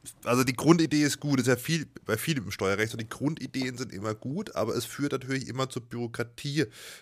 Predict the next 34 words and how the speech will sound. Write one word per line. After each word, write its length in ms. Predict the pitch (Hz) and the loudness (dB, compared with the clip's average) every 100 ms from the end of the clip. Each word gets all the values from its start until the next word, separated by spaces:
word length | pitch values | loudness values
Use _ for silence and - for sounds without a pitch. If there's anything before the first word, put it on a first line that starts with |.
| - - | -20 -8
ja, 420 | 73 95 107 95 101 - _ - | -2 2 4 2 -4 -18 _ 2
Aufbauschung 1200 | 98 120 113 - - _ 104 101 104 - 107 98 | 8 8 6 -2 -10 _ 4 6 4 2 -2 -2
von 160 | 104 98 | -6 -4
allem. 440 | 82 95 123 165 - - - - - | -2 0 0 -4 -12 -18 -18 -16 2
Ähm, 300 | 107 107 110 | 6 6 6
solche 400 | 117 107 123 - | 2 2 0 2
Einzelregelungen, 1400 | 101 131 143 143 135 120 110 123 127 131 135 135 135 127 | 2 2 2 4 4 2 0 0 0 2 0 0 -2 -6
die 120 | 117 | -4
komplex 640 | 120 107 104 104 123 - | 0 0 0 0 0 -2
sind, 320 | 139 131 131 | -2 -2 -6
äh, 480 | - 73 82 95 104 | -6 -2 0 0 0
das 300 | 110 113 110 | 0 -2 -6
spricht 280 | - 123 113 | -6 -6 -4
man 100 | 113 | -4
immer 60 | 110 | -4
von 120 | 104 | -4
Bürokratieabbau. 1160 | 110 107 - - - 143 - 101 - 82 127 - - - - | -4 -4 -4 -8 -6 -2 -2 0 2 4 4 0 -8 -14 -10
Und 180 | 95 104 - - | -8 -8 -10 -6
da, 480 | - 98 110 113 113 | -2 2 4 4 4
das 200 | 113 113 | 0 -2
wird 200 | 117 - | -2 0
wahrscheinlich 640 | 120 117 - 107 113 113 | -2 -2 -2 0 0 0
auch 160 | - 107 | 2 0
so 100 | 110 | 0
eine 120 | 104 | -2
Regelung 380 | 104 107 113 107 | -2 -2 -2 -4
sein, 320 | 107 104 107 | -2 0 0
die 140 | 107 101 | -4 -6
im 160 | 107 - _ _ _ _ | -8 -12 _ _ _ _
Kerngedanke 1000 | - 110 107 127 123 - 117 104 107 113 | 0 2 4 0 -6 -8 -4 -4 -4 -8
gut 260 | 113 120 120 | -8 -10 -6
gedacht 400 | - 110 117 - | 0 2 0 -4
ist, 220 | 117 113 | -6 -4
aber 600 | - 98 104 104 104 | 0 2 4 6 4